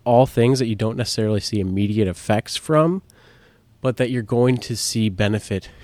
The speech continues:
year after year after year. Say you have a, a lawn care program for two, three years. Well, that's where you're gonna start to see that growth.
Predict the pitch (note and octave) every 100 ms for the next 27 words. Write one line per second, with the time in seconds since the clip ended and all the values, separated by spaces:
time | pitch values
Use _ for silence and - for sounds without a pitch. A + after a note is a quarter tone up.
0 | - - G#2 G#2+ G#2 G#2 - A2 - F#2+
1 | F#2 F#2+ F2+ - F#2+ F#2 G2 - B2+ A#2
2 | G2+ G2 - - - - - A2+ G2+ G2
3 | - A2 G2+ - G2+ G#2 F#2+ G#2 - A#2
4 | - G2+ F#2+ G2 F#2 - - _ - -
5 | - - B2+ B2 - _ _ _ _ _
6 | C#3 B2+ C#3 D3+ - - A2+ G#2 G#2+ G2+
7 | G2+ G#2 G2 A2 G2 G2+ - G#2 F#2+ F2+
8 | G2+ F2+ - -